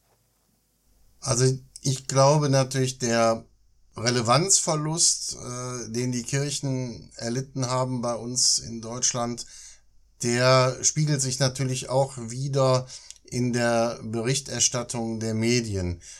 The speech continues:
Man hat auch den Eindruck, es gibt immer weniger Journalistinnen und Journalisten, die selber kirchlich sozialisiert sind und auch, sag ich mal, die konfessionskundlichen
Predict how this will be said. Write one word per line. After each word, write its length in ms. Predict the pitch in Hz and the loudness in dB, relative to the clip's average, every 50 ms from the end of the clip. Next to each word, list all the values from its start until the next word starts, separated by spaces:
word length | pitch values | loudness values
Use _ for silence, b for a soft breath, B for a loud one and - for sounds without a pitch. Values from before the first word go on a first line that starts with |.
| B B B | B B B
Man 380 | - - 107 110 113 110 113 113 | -10 -6 -4 -2 -2 0 0 2
hat 180 | 117 131 131 135 | 2 0 0 0
auch 120 | 135 127 | -4 -4
den 220 | - 127 127 123 123 | -2 -4 -4 -4 -4
Eindruck, 680 | - 123 131 143 139 127 127 127 131 135 127 131 - - - - _ _ _ | -2 0 0 0 0 -2 -2 -2 -2 -2 -2 -4 -10 -20 -20 -20 _ _ _
es 220 | - 123 120 - - | -6 -2 -2 0 0
gibt 260 | 135 131 131 - - | 0 -2 -2 -4 -4
immer 380 | 151 160 165 160 156 147 131 | -2 0 2 2 2 2 2
weniger 600 | 127 135 139 147 151 151 143 135 139 135 131 131 | 2 2 4 4 2 0 0 0 2 2 4 4
Journalistinnen 720 | 123 127 127 123 120 117 123 131 123 - - - 139 135 127 | 4 2 2 0 0 0 0 2 2 2 2 0 0 -2 -2
und 140 | 123 123 113 | -2 0 0
Journalisten, 880 | 131 127 120 120 117 117 131 143 - - - - - 135 131 127 117 | 0 0 0 0 -2 0 0 2 2 2 0 0 -4 -2 -2 -2 -2
die 180 | 117 117 113 113 | -4 -4 -2 0
selber 720 | 101 104 120 123 135 143 143 135 139 131 131 131 127 127 - _ _ _ _ _ _ _ _ _ - | 0 0 2 2 4 4 4 4 4 4 4 4 2 0 -4 _ _ _ _ _ _ _ _ _ 0
kirchlich 460 | 139 143 151 156 151 - 147 131 127 | 4 4 4 4 2 0 -2 -2 -2
sozialisiert 800 | - 131 127 - 139 131 123 120 117 123 131 151 170 175 170 | 0 0 0 2 2 2 0 2 0 0 2 2 0 0 2
sind 500 | - - 139 139 139 139 131 131 - - | 0 2 2 2 2 2 0 -2 -6 -8
und 440 | - 127 127 127 127 127 - - - | -4 -2 0 0 0 -2 -4 -8 -6
auch, 420 | 131 123 123 127 - - - - - b b b b b b b b b b | -4 -2 -2 -2 -2 -4 -8 -12 -14 b b b b b b b b b b
sag 280 | - - 120 120 120 | -4 0 0 0 0
ich 160 | 123 117 - | -2 -6 -4
mal, 520 | 131 123 123 120 120 123 123 123 123 127 - - - | -2 0 2 2 2 2 2 0 -2 -4 -8 -12 -14
die 560 | 117 113 110 113 117 120 120 120 117 110 - | -14 -12 -10 -10 -8 -8 -6 -6 -6 -8 -8
konfessionskundlichen 1800 | - - 123 120 117 - 135 120 - - 151 151 165 175 170 170 - - - 160 160 170 165 - 143 143 135 - - 139 131 127 127 127 120 113 | -6 -6 -4 -4 -2 -2 0 2 2 2 4 2 2 2 2 2 0 2 2 2 2 2 2 -2 -4 -2 -2 0 2 4 4 4 4 2 0 -2